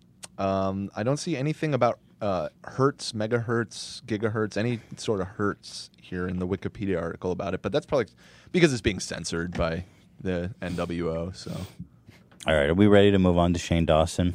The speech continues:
Speaker 2: <laughs> Shane Dawson is in what can only be described as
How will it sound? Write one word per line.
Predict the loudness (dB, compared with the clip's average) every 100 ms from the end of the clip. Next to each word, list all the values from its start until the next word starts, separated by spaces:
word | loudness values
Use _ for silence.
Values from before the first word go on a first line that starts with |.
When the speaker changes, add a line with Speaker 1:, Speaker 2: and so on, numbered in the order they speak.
| 0
Speaker 2:
<laughs> | 0 0 -4 -6 -8 -8 -12 -16 _ -20 -20 -20 _ _ _ _ _
Shane | 4 6 8 6 2 -2 4
Dawson | 8 8 6 2 -6 -6 -20 -20 _ _ _ -20 -20 2
is | 4 4
in | 6 6 6 4 0 _ _ _
what | 4 6
can | 4 6
only | 6 6 6
be | 4 4
described | 4 -2 6 8 8 6 0 0
as | 2 4 4 0 -6 -14